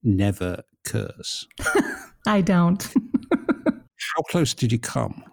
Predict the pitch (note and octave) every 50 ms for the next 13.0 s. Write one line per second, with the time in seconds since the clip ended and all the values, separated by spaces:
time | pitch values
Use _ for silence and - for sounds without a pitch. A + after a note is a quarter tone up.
0 | _ - A#3 C4+ D4+ C#4+ A#3+ A#3+ B3 B3+ D4 F4 F#4+ F#4 C#4 F#3+ - - - -
1 | - - - - A#3+ C3 A#2+ B2+ - - - - - - - D3 C#3+ B2+ - -
2 | C#3 C3+ A#2+ - - B2+ A#2+ - - - B2 - G#3 A3 C4 C#4+ D4 C4+ C#4+ D4
3 | C#4 A#3 F#3+ - - A#3 A#3 - - - _ _ - A#3+ A#3+ B3+ B3+ B3+ C4+ D4
4 | D4+ D#4+ D4 B3 A3 A3 G#3+ G3+ G3+ G#3+ A3 A#3 C4+ C#4 C4 G#3+ A#3+ A3+ A3+ G#3
5 | F3 A3 A3 G3+ G3 A3 G#3+ G#3 A3 A#3 G3+ G3+ G3 F3 G3 F#3 F3 G3 F#3+ G#3
6 | G#3 G#3 G#3 G3+ G3+ G3+ G#3 G#3 G#3+ G3+ G3 - - A3+ A3+ A#3 A#3 A#3+ B3 B3
7 | G#3+ F3+ F3 F3 E3 - - F#3+ F#3 G3+ G#3 G#3 G#3+ A3+ G#3+ A3 A3+ G#3+ G#3 -
8 | - A3+ A3+ A3 A3+ A3+ A#3 G#3+ G3 G#3+ G#3 - - - G#3 G3 F#3+ - - G#3
9 | F#3 F3 E3+ E3 D#3 E3 E3 F3+ G3 G3+ G#3+ A3 A3 A3+ A3+ A3 - - - G#3
10 | - - - - - A3+ - - - - - C4+ B3+ - - - - - - -
11 | - - - - - - - - - - - - - G#3+ G#3 G3+ G3+ F#3+ F3+ E3+
12 | F3 F3 E3+ F3 G3+ - - - - - - B3+ G3+ G3 G3 F#3+ F#3+ F#3+ F#3+ G3